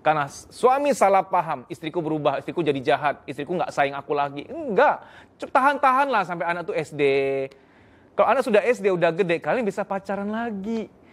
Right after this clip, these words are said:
Karena capeknya udah berkurang banget, udah me time. Banyak loh istri-istri tuh sharing gini,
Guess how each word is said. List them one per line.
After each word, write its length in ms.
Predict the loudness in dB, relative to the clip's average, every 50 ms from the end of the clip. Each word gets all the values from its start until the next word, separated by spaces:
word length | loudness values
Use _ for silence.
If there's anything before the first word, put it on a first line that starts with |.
| -20 -20 -8 -4
Karena 240 | 0 0 0 0
capeknya 480 | 0 2 0 0 0 0 -4 -4 -2 0
udah 160 | 2 2 4
berkurang 480 | 2 2 -2 -2 0 0 2 2 0 0
banget, 480 | 0 0 0 0 -2 -2 -4 -4 -4
udah 220 | -2 -2 0 0 0
me 220 | -2 -4 -4 -6 -8
time. 580 | -10 -10 -6 -4 -2 -2 -2 -4 -6 -8 -10 -14 -20 -20 -20 -20 -18 -4 0
Banyak 360 | 2 2 4 4 4 4 4
loh 60 | 2
istri-istri 480 | -2 -2 -2 0 0 0 0 0 -2 0
tuh 240 | 0 0 0 0 -2 -8 -16 -14
sharing 400 | -2 2 2 4 4 2 2 0
gini, 240 | 0 -2 -2 -4